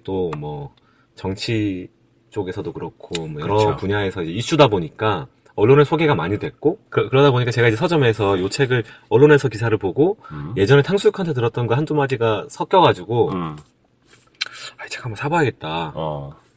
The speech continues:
Speaker 1: 그래서 회사 근처에 있는 서점에 땡땡이 치고 가가지고
Speaker 2: <laughs> 이런 얘기 해도 돼요?
Speaker 1: 어, 좀 어차피 안 들으시니까. 이거 좀 읽어보니까
Speaker 2: 어.
Speaker 1: 어, 이거 뭐, 어? 이, 재-, 재밌는 거예요.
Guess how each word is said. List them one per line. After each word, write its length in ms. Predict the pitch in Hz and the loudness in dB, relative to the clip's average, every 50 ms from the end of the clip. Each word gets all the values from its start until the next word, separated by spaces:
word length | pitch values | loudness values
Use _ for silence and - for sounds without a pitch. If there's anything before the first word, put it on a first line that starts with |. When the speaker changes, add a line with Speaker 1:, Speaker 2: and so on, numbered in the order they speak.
| _ _ _ _ | _ _ _ _
Speaker 1:
그래서 220 | - 107 107 110 | -6 -4 -4 -2
회사 280 | 131 160 175 170 160 147 | -2 0 2 2 2 2
근처에 380 | - - 104 101 - 139 123 | 0 -2 -4 -4 -2 -2 0
있는 140 | 117 110 104 | 0 0 -2
서점에 520 | - 151 151 160 147 139 120 107 90 82 - _ _ _ _ _ _ _ _ _ _ _ _ - | -2 -2 0 0 2 2 2 0 -2 -4 -8 _ _ _ _ _ _ _ _ _ _ _ _ -10
땡땡이 240 | 131 139 147 147 135 | -6 -2 -2 -2 -2
치고 140 | - 127 107 | -2 -4 -8
가가지고 360 | 107 90 85 95 87 87 82 | -6 -6 -6 -6 -6 -6 -6
Speaker 2:
<laughs> 1200 | 85 85 85 - 131 139 131 - - - - - - - - - - - - - - - - - | -2 0 0 0 2 2 0 0 0 -6 -6 -6 -8 -16 -18 -16 -16 -18 -18 -20 -20 -12 -6 -2
이런 180 | 120 131 147 | 0 2 4
얘기 100 | 135 156 | 4 4
해도 80 | 190 170 | 4 4
돼요? 240 | - 185 202 240 240 - - | 6 6 4 4 4 0 -6
Speaker 1:
어, 380 | 247 - - - 143 - - 151 | -4 2 4 4 6 6 6 6
좀 200 | 156 143 131 - | 6 6 2 2
어차피 260 | - - - 127 - | -4 -8 -6 -6 -6
안 120 | 80 - - | -6 -6 -6
들으시니까. 360 | 98 98 95 - 85 - - - | -8 -10 -10 -10 -12 -14 -12 -2
이거 320 | - 262 - 90 - - | 4 4 4 6 6 2
좀 260 | - - - 180 117 101 | 2 2 -2 0 2 4
읽어보니까 880 | 135 147 165 190 170 151 143 117 101 - - 127 120 110 90 139 - - | 6 10 10 10 10 10 8 8 8 4 2 2 2 2 0 -2 -8 -10
Speaker 2:
어. 400 | - 104 90 87 85 85 85 - _ - | -10 -8 -8 -8 -8 -10 -12 -12 _ -4
Speaker 1:
어, 180 | 92 139 165 | -2 0 2
이거 240 | 156 135 113 123 131 | 2 0 0 -2 -4
뭐, 380 | 123 113 117 117 110 98 80 - - | -2 0 2 4 4 2 2 -2 -8
어? 240 | 90 113 147 196 - _ _ _ _ _ _ _ _ - | -6 -4 -4 -4 -6 _ _ _ _ _ _ _ _ -12
이, 100 | - - - - | -12 -12 -12 -12
재-, 120 | - - - | -16 -8 0
재밌는 440 | - 117 139 180 208 208 208 190 139 | 4 8 10 10 10 12 10 10 10
거예요. 460 | 104 90 85 101 131 139 104 78 | 8 6 6 4 2 2 0 -2